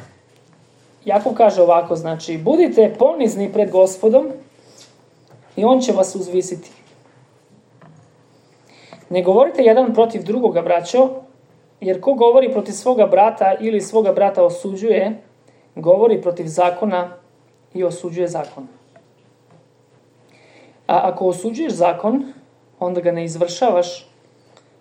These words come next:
nego si njegov sudija. Samo je jedan zakonodavac i sudija, onaj koji može da spase i da pogubi. A ko si ti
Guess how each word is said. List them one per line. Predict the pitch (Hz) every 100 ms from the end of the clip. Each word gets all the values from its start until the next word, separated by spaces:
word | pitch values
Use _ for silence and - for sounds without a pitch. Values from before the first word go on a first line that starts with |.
| -
nego | 160 156
si | 170
njegov | 170 175
sudija. | 175 233 233 233 - - _ _ _ _ _ _ _ _ _ _ _ _ _ _ _ _ _
Samo | - 214 262
je | 311 214
jedan | 214 247
zakonodavac | 180 175 175 170 175 185 185
i | -
sudija, | - 170 170 240 247 - - _
onaj | 180 180 196
koji | 190 175
može | 170 190 202
da | 185
spase | 170 - 160 156 - 175 165 _ _ _ _ _ -
i | 170
da |
pogubi. | 160 170 165 147 - 120 120 120 _ _ _ _ _ _ _ _ _ _ _ _ _
A | - 175
ko | 294
si | 320 226
ti | 311 247 214